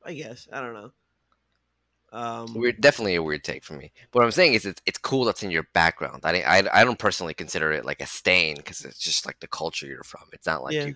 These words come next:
Speaker 2: you personally or, like, your family was, like, a war crime thing. <laughs>
Speaker 1: Yeah.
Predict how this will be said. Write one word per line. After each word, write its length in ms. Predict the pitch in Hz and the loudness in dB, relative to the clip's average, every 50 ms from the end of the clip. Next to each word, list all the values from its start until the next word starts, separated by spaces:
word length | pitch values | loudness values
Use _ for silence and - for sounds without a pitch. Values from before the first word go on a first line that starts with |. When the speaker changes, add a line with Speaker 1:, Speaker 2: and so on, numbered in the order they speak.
| _ - | _ -14
Speaker 2:
you 220 | 82 82 87 85 78 - | -8 -8 -6 -6 -8 -6
personally 600 | - 87 78 71 - - 73 76 76 71 71 - - | -4 -4 -4 -4 -4 -8 -10 -12 -14 -16 -12 -6 -2
or, 100 | 85 90 | -2 0
like, 180 | 87 87 - | 0 0 0
your 80 | - 85 | -2 -4
family 480 | - - 80 71 76 78 80 78 71 69 | 0 2 2 2 2 2 -2 -6 -10 -10
was, 160 | 71 71 - | -12 -12 -10
like, 320 | 73 71 71 - _ - _ _ _ _ _ _ _ _ _ _ _ _ _ _ _ _ - | -10 -12 -12 -14 _ -20 _ _ _ _ _ _ _ _ _ _ _ _ _ _ _ _ -2
a 100 | 92 92 | -2 -2
war 360 | 90 90 87 80 78 80 87 | 0 0 0 2 2 2 0
crime 360 | - - - 76 69 73 73 | 0 -2 -4 -4 -4 -6 -12
thing. 300 | 78 - - - - - 104 110 | -14 -18 -16 -10 -10 -10 -10 -10
<laughs> 40 | - - _ _ _ _ | -16 -20 _ _ _ _
Speaker 1:
Yeah. 420 | - 131 131 120 117 113 110 113 | -4 -2 -2 -2 -2 -4 -6 -8